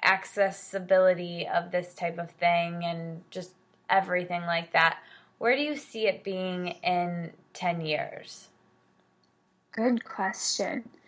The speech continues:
Speaker 2: In ten years, I think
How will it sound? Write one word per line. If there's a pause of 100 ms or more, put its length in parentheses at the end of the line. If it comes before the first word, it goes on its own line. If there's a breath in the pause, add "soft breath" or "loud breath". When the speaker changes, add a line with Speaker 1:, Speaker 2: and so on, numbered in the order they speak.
(440 soft breath)
Speaker 2:
In
ten
years, (440)
I (100)
think